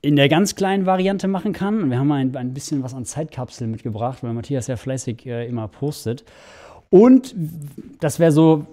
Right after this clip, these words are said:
wie sich dann Dinge entwickelt haben. Ich, wir haben mal wieder ein paar Beispiele dabei von Leuten, die wir einfach in der Twitter-Campus-Bubble kennen und die werdet ihr wahrscheinlich auch kennen. Also so ein Alexander Lasch,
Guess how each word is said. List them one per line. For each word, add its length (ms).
wie 320
sich 100
dann 180
Dinge 140
entwickelt 340
haben. 420
Ich, 140
wir 100
haben 60
mal 60
wieder 120
ein 60
paar 140
Beispiele 400
dabei 300
von 180
Leuten, 220
die 100
wir 100
einfach 200
in 100
der 280
Twitter-Campus-Bubble 1040
kennen 320
und 180
die 140
werdet 440
ihr 200
wahrscheinlich 420
auch 180
kennen. 320
Also 160
so 100
ein 80
Alexander 420
Lasch, 360